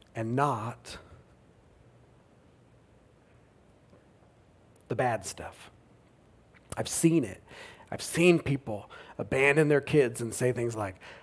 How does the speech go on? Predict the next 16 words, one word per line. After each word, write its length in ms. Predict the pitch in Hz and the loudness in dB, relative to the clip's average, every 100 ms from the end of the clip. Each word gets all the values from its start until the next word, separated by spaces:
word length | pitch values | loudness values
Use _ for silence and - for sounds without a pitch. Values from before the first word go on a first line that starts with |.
| - - _ _ | -20 -20 _ _
"I'm 280 | 131 151 165 | 2 2 4
gonna 460 | 151 151 147 131 - - _ _ _ _ _ _ _ - | 6 6 4 2 -4 -14 _ _ _ _ _ _ _ -2
go 160 | - 156 | 4 4
do 180 | 131 143 | 4 2
what 140 | 143 | 2
makes 320 | 123 123 - | 0 -2 -2
me 300 | 120 156 165 | -2 2 2
happy 400 | 101 98 - - - | 2 -4 -10 -18 -20
now," 240 | - - - - - | -20 -20 -20 -20 -14
right? 220 | 107 120 - - - - - - - _ _ _ _ _ _ _ _ _ _ _ _ _ _ _ _ _ _ _ _ _ _ _ _ _ _ - | -10 -10 -14 -20 -20 -20 -20 -20 -20 _ _ _ _ _ _ _ _ _ _ _ _ _ _ _ _ _ _ _ _ _ _ _ _ _ _ -2
I, 140 | 131 - | -2 0
I 100 | - | 0
wasn't 260 | 135 147 143 | 4 4 2
gonna, 100 | - | 0
I 40 | 165 | 2
mean, 240 | 151 127 | 2 0